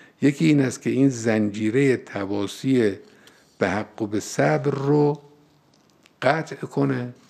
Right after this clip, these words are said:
این یک. دوم این که حقایق رو وارونه نشان بده که تبلیغات، اه، فراوانی هم دارن،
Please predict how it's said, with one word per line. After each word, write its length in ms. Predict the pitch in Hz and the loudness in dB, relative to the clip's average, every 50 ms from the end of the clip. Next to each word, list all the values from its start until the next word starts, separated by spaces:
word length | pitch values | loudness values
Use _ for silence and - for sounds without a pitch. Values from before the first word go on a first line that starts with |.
| _ _ _ _ | _ _ _ _
این 180 | - 110 113 | -2 0 0
یک. 280 | 120 123 131 139 143 139 - - - - - _ _ _ - - - _ | 2 4 4 2 2 0 -6 -14 -20 -20 -20 _ _ _ -20 -20 -6 _
دوم 380 | 120 117 123 123 135 143 147 | 2 2 4 4 4 2 2
این 160 | 147 151 147 135 | 2 0 -2 -2
که 340 | - 131 117 107 104 104 - - _ _ _ _ _ _ _ _ | -2 -2 -2 -2 -4 -6 -10 -18 _ _ _ _ _ _ _ _
حقایق 800 | - - - 110 113 113 107 113 113 117 120 127 135 151 156 - | -12 -6 -2 -2 -2 0 0 0 0 0 2 2 2 0 0 2
رو 140 | 160 165 160 | 2 2 2
وارونه 480 | 147 135 117 113 107 110 113 117 117 | 2 2 0 2 2 2 2 4 2
نشان 420 | 113 98 85 82 - 92 80 80 76 | 2 2 0 0 -2 -4 -4 -2 -4
بده 260 | 82 78 82 85 78 - _ _ _ _ _ _ _ _ _ _ _ | -6 -4 -6 -8 -8 -10 _ _ _ _ _ _ _ _ _ _ _
که 60 | 98 | -12
تبلیغات، 640 | 90 - 110 95 85 87 95 98 98 101 101 - 104 | -8 -6 -6 -6 -4 -6 -8 -4 -2 -2 -2 -2 -4
اه، 160 | 104 98 101 - - _ _ _ _ _ _ _ _ _ _ _ _ _ - _ _ - 104 98 98 98 101 - _ | -6 -6 -6 -8 -14 _ _ _ _ _ _ _ _ _ _ _ _ _ -20 _ _ -10 -8 -6 -6 -8 -10 -14 _
فراوانی 600 | - - 92 95 95 92 101 104 107 110 110 107 | -8 -4 -2 0 0 0 0 0 0 -2 -2 -4
هم 140 | 107 107 101 | -4 -6 -6
دارن، 380 | 104 113 117 131 135 139 135 | -6 -6 -4 -4 -4 -6 -8